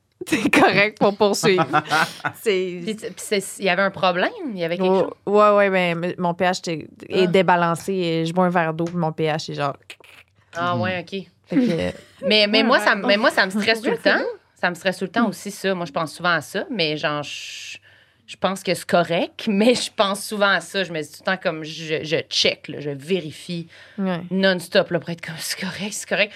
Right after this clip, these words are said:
Speaker 3: On dirait que je voudrais prendre ma douche, là, la, la seconde avant, là, tu sais.
Speaker 4: Ben, ça,
Speaker 1: Hmm.
Speaker 4: c'est souvent, on a tout le temps ce réflexe.
Speaker 3: Ouais,
Speaker 2: Est-ce
Speaker 3: je
Speaker 2: que je me
Speaker 3: mourrais, là,
Speaker 2: trompe
Speaker 3: de
Speaker 2: ou, au contraire, ça peut être attirant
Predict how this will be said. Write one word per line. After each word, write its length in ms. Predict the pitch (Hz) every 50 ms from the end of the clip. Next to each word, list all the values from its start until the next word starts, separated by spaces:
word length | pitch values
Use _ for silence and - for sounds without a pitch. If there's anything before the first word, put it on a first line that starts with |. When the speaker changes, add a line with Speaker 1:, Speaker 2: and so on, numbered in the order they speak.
| - - -
Speaker 3:
On 60 | 196
dirait 100 | 185 208
que 60 | 226 196
je 40 |
voudrais 200 | 185 185 202 202
prendre 260 | 202 - 190 196 202 196
ma 160 | 180 165 165
douche, 280 | 165 196 208 208 - 190
là, 120 | 185 175
la, 220 | 170 160 143 139 143
la 300 | 160 160 156 147 147 143
seconde 560 | - - - 202 190 180 190 185 180 175 165
avant, 360 | 143 143 139 143 135 123 -
là, 120 | 76 -
tu 240 | - - - - 170
sais. 20 | - _ _ - 233 220 190
Speaker 4:
Ben, 120 | 202 202 185
ça, 60 | 175
Speaker 1:
Hmm. 40 | 160
Speaker 4:
c'est 180 | 165 - - 196 170 -
souvent, 320 | - - 208 202 190 185 185 185
on 280 | 185 180 180 180 175 180
a 40 | 180
tout 120 | 165 - 202
le 40 | 196
temps 140 | - 202
ce 140 | 196 - 196
réflexe. 340 | 190 185 170 196 185 170 -
Speaker 3:
Ouais, 320 | 180 180 185 175 160 135 117 -
Speaker 2:
Est-ce 120 | 160 143
Speaker 3:
je 40 | 160
Speaker 2:
que 80 | 180 190
je 80 | 190
me 60 | 160 139
Speaker 3:
mourrais, 220 | 131 185 190 180
là, 40 | 175
Speaker 2:
trompe 280 | 170 202 302 - 185
Speaker 3:
de 60 | - - 131
Speaker 2:
ou, 260 | 123 120 120 113 104 -
au 100 | 120 107
contraire, 380 | - 113 110 101 - 147 156
ça 160 | 156 - 110 98
peut 120 | - 113
être 160 | 104 101 - _
attirant 560 | 104 95 - - - 95 87 135 139 113 92